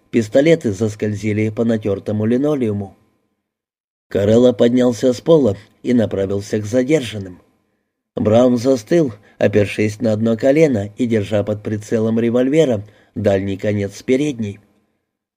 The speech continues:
Карелло толкнул Гросса лицом к стене, быстро обыскал его и согнулся над Голденталем.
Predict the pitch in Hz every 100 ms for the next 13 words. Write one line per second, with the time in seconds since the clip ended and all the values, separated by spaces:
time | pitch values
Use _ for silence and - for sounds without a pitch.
0 | _ _ _ _ _ - 104 107 135 139
1 | 131 131 - 139 131 151 165 156 104 98
2 | 101 - 113 107 - 131 139 160 117 -
3 | _ _ _ _ 98 101 107 104 110 107
4 | 131 135 131 - 160 123 95 95 95 _
5 | - 135 120 104 98 98 101 110 104 107
6 | 120 110 113 110 123 123 156 147 101